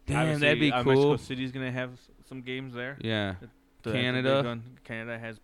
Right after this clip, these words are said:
Speaker 2: I don't know where in Canada.
Speaker 1: Mont-,
Speaker 2: I'm guessing,
Speaker 1: Montreal,
Speaker 2: yeah, Mont-,
Speaker 1: something cool like that.
Speaker 2: Toronto, something. I think
Speaker 1: Yeah,
Speaker 2: the
Speaker 1: probably
Speaker 2: Whitecaps. I think
Speaker 1: Toronto.
Speaker 2: where their team plays is pretty cool. The Whitecaps. I, I forgot who else has teams over there, but yeah, I think Vancouver.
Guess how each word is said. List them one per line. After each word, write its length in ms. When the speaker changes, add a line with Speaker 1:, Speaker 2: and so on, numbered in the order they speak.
Speaker 2:
I 80
don't 100
know 100
where 180
in 60
Canada. 180
Speaker 1:
Mont-, 160
Speaker 2:
I'm 60
guessing, 400
Speaker 1:
Montreal, 560
Speaker 2:
yeah, 120
Mont-, 120
Speaker 1:
something 300
cool 260
like 160
that. 80
Speaker 2:
Toronto, 500
something. 280
I 40
think 160
Speaker 1:
Yeah, 200
Speaker 2:
the 60
Speaker 1:
probably 40
Speaker 2:
Whitecaps. 140
I 220
think 180
Speaker 1:
Toronto. 200
Speaker 2:
where 220
their 140
team 240
plays 200
is 120
pretty 220
cool. 160
The 60
Whitecaps. 480
I, 40
I 80
forgot 220
who 140
else 140
has 140
teams 240
over 140
there, 200
but 80
yeah, 320
I 40
think 160
Vancouver. 560